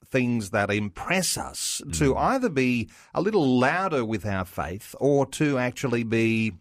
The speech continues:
Speaker 1: uh, softer and even fearful about
Speaker 2: Mm.
Speaker 1: how we express our faith. When you think of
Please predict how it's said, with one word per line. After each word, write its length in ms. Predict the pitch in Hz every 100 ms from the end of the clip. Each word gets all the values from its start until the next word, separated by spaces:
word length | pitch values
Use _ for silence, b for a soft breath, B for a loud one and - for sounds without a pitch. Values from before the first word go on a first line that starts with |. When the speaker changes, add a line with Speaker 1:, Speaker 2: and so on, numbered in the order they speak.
| _ B B B B B B
Speaker 1:
uh, 220 | - 107 101
softer 1200 | - - - - - 139 143 - 180 196 220 180 127 B -
and 220 | 120 120
even 400 | 135 127 113 107
fearful 640 | - 202 269 - - 69 - -
about 420 | - 101 104 101 104
Speaker 2:
Mm. 120 | - -
Speaker 1:
how 320 | - 127 117 113
we 560 | 101 104 101 101 101 -
express 680 | 92 - - 123 110 - -
our 200 | 95 76
faith. 600 | - - 67 - - - - B B
When 140 | 139 151
you 120 | 190
think 220 | 165 131
of 420 | 120 104 95 -